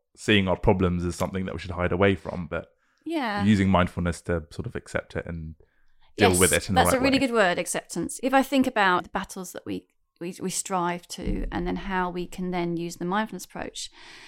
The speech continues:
Speaker 2: mindfulness really allows us to see things in a different perspective. It allows us to be more open, yeah, and, um, and this word acceptance, and acceptance to life's struggles and life's suffering.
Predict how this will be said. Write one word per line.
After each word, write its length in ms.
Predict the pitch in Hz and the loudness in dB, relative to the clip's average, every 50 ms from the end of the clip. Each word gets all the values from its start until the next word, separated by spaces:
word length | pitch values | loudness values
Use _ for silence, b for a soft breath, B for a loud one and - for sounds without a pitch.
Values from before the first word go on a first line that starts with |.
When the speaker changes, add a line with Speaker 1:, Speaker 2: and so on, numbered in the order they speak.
| B B B B | B B B B
Speaker 2:
mindfulness 640 | - 208 214 233 247 269 285 277 - 247 208 - - | -4 0 2 2 4 4 4 4 2 -2 -4 -4 -2
really 300 | 208 226 247 240 269 262 | 0 0 0 0 0 0
allows 360 | 240 208 208 208 208 208 202 | 0 2 2 2 2 0 0
us 140 | 208 190 - | -4 -8 -8
to 80 | - 196 | -8 -8
see 220 | - - 202 202 | -6 -6 -6 -6
things 240 | 196 190 196 190 - | -4 -4 -6 -6 -6
in 60 | 175 | -8
a 40 | 175 | -10
different 240 | 196 - 175 165 - | -8 -8 -8 -8 -8
perspective. 580 | - - - - - - - - - - - | -10 -10 -8 -8 -10 -8 -10 -12 -12 -12 -12
It 120 | - - - | -10 -8 -6
allows 340 | 185 190 185 185 185 185 | -4 -2 -2 -4 -4 -6
us 100 | - 185 - | -10 -12 -14
to 120 | - 185 - _ _ _ _ | -14 -16 -16 _ _ _ _
be 180 | 190 190 190 185 | -8 -8 -6 -4
more 240 | 180 175 175 170 - | -4 -4 -6 -4 0
open, 460 | - 208 202 202 - 165 156 160 165 - _ _ - | 0 0 0 -2 -4 -6 -6 -6 -8 -10 _ _ -14
yeah, 300 | 170 170 175 180 185 185 b b b b b b b - | -10 -8 -8 -8 -10 -10 b b b b b b b -4
and, 520 | 185 185 185 185 185 185 180 180 170 - - _ | -2 0 0 0 0 0 0 -2 -4 -6 -8 _
um, 400 | - 185 180 180 180 180 180 175 - | -6 -4 -2 -2 -2 -2 -4 -4 -4
and 140 | - 190 185 | -4 -4 -4
this 160 | 190 190 - | -4 -6 -4
word 180 | - 196 196 190 | -4 -2 -2 -2
acceptance, 640 | 190 - - - 220 - - - - - - - - | -4 -4 -4 -4 -4 -4 -4 -8 -10 -10 -8 -8 -6
and 100 | 180 180 | -8 -6
acceptance 540 | - - - 240 - - - 196 - - | -6 -4 -6 -6 -6 -6 -8 -8 -8 -8
to 160 | - - - 196 | -8 -8 -8 -6
life's 340 | 190 180 185 180 180 - | -2 -2 -2 -2 -4 -6
struggles 760 | - - - - 247 254 294 294 302 302 302 302 277 - - - | -10 -8 -6 -4 -4 -4 -4 -4 -4 -4 -6 -6 -8 -10 -8 -8
and 120 | 214 185 | -6 -6
life's 280 | 185 180 180 185 - - | -4 -4 -4 -4 -6 -8
suffering. 640 | - 208 190 - - - - - - 202 190 196 | -8 -10 -10 -14 -14 -12 -10 -6 -6 -6 -6 -8